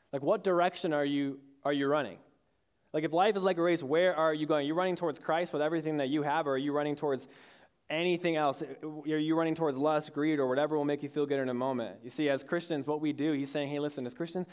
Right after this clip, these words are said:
when you follow Jesus, here's what happens. You submit your desires, your plans, your goals, everything. You say, 'Jesus, my life is yours.' Like, I'm stepping off the throne of my life, and I'm giving that over to you. Jesus, you got the keys.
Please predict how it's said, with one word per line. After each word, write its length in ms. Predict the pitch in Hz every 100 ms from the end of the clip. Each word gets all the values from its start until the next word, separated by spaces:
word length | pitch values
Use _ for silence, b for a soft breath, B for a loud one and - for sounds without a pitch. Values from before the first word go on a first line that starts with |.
| B -
when 80 |
you 60 | 156
follow 260 | 151 170 156
Jesus, 540 | 135 156 180 180 - b b
here's 120 | -
what 100 | 175
happens. 320 | 165 156 127 123
You 60 |
submit 420 | 170 156 139 127 B B
your 100 | -
desires, 800 | 120 117 127 131 151 160 156 - - b b -
your 160 | 117
plans, 480 | - 143 147 156 147
your 120 | 117
goals, 440 | 110 131 143 147 - -
everything. 400 | 143 143 117 113
You 120 | 135
say, 160 | 139
'Jesus, 360 | 117 135 160 165
my 140 | 135
life 220 | 190 165 117
is 160 | 104
yours.' 500 | 104 78 64 - - _ _ _ _ b b b b
Like, 160 | 127 -
I'm 220 | 151 190
stepping 380 | 180 - 180 165
off 180 | 165 160
the 100 | 139
throne 320 | - 151 160
of 120 | 139
my 160 | 135 135
life, 320 | 131 139 143
and 80 | 131
I'm 140 | 147
giving 200 | 135 135
that 160 | 127 123
over 180 | 117 107
to 60 |
you. 240 | 104 107 98
Jesus, 320 | 120 120 107
you 100 | 147
got 220 | 151 143
the 60 | 120
keys. 640 | - 131 104 - - -